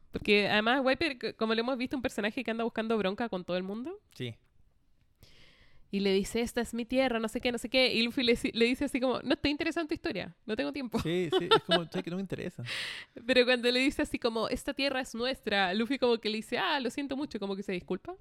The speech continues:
Speaker 1: y de ahí
Speaker 2: Sí,
Speaker 1: se va.
Speaker 2: sí, sí.
Speaker 1: <laughs> Así
Speaker 2: Mm.
Speaker 1: como, "Sorry por pasar por, por tu casa".
Speaker 2: Perdón.
Speaker 1: Como que no tiene ni un interés en, en pelear por la isla.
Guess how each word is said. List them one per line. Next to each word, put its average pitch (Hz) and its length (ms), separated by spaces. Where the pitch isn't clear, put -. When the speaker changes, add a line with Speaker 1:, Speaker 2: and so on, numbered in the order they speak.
Speaker 1:
y 226 80
de 247 60
ahí 254 80
Speaker 2:
Sí, 117 60
Speaker 1:
se 294 80
va. 311 80
Speaker 2:
sí, 147 160
sí. 180 240
Speaker 1:
<laughs> 247 180
Así 262 180
Speaker 2:
Mm. - 40
Speaker 1:
como, 285 180
"Sorry 262 240
por 247 160
pasar 233 220
por, 247 120
por 247 140
tu 220 100
casa". 190 220
Speaker 2:
Perdón. 127 340
Speaker 1:
Como 254 140
que 247 260
no 247 160
tiene 277 260
ni 254 120
un 277 60
interés 320 420
en, 311 200
en 262 160
pelear 254 340
por 254 160
la 233 140
isla. 190 340